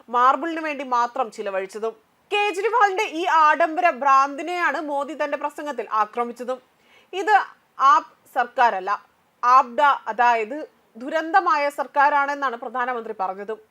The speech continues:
അവനവന് വേണ്ടിയുള്ള ഇത്തരം ആഡംബരങ്ങൾ ഒന്നും ജനങ്ങൾ ഇനി സഹിക്കില്ല. എന്തായാലും ജനങ്ങൾ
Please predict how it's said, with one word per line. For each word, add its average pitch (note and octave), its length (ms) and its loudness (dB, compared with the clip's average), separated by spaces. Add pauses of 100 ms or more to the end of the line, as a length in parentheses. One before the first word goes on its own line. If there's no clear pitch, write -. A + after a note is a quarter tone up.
(380)
അവനവന് G4 520 2
വേണ്ടിയുള്ള C#4+ 540 -2
ഇത്തരം C4+ 380 -4
ആഡംബരങ്ങൾ C4 600 -2
ഒന്നും C#4 420 -4
ജനങ്ങൾ C4 320 -4
ഇനി B3 240 -12
സഹിക്കില്ല. G3 640 -8 (360)
എന്തായാലും C4 640 0 (260)
ജനങ്ങൾ D4 500 -4